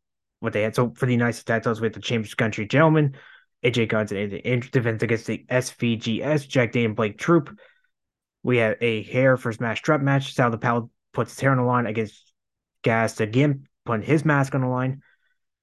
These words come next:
And Trevor on my night versus Daisy Kale and Talos and tag team. That is the three pre-show matches. So the main card, we have Kinsey Page with Maxine Perry in the finals of the Women's T V Title Tournament. Sion defends the national title against E C three.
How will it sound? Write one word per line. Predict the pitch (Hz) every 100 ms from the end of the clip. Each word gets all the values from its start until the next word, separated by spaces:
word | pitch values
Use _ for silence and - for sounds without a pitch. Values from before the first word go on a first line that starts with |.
| _
And | 131 117
Trevor | 139 135 127
on | 123
my | 113 113
night | 107
versus | 110 120
Daisy | 113 120 110
Kale | 110 113 107
and | 101
Talos | - 131 131 127 120
and | 110
tag | 120 117
team. | 117 107
That | 113
is | 104 - _ -
the | 113
three | 120 110
pre-show | - 156 143 147
matches. | 139 131 139 135 - _
So | -
the | 123
main | 120 120 120
card, | 123 120 113 -
we | 120
have | 110
Kinsey | 131 117 110
Page | 120 110 110
with |
Maxine | 107 110 95 110
Perry | 117 117
in | 107
the | 104
finals | 101 107 104
of | 104
the | 107
Women's | 107 107 101
T | -
V | 107 107
Title | 110 101
Tournament. | - 170 156 147 - _ - - - - _ _ _
Sion | - 151 131 127 123
defends | 113 110
the | 107 101 _
national | 127 120 113 113
title | 117 113
against | 107
E | -
C | 110 107
three. | 101 170 165